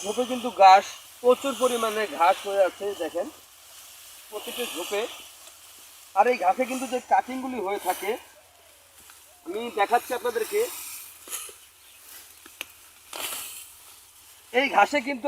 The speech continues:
আপনার কোনো বিচি হয় না, এই ঘাসে কিন্তু কাটিং হয়, এই কাটিং রোপণ করতে হয়। আপনার যে কোনো হাইব্রিড ঘাসে কিন্তু আপনার এই বিচি হয় না, কাটিংই কিন্তু হয়। যেগুলো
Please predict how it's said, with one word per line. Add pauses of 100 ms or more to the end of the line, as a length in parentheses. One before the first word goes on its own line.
আপনার (520)
কোনো (100)
বিচি
হয়
না, (160)
এই
ঘাসে
কিন্তু (100)
কাটিং (120)
হয়, (200)
এই
কাটিং
রোপণ
করতে
হয়। (840)
আপনার (100)
যে (100)
কোনো (160)
হাইব্রিড (100)
ঘাসে (100)
কিন্তু
আপনার (720)
এই (420)
বিচি
হয়
না, (100)
কাটিংই
কিন্তু (100)
হয়। (720)
যেগুলো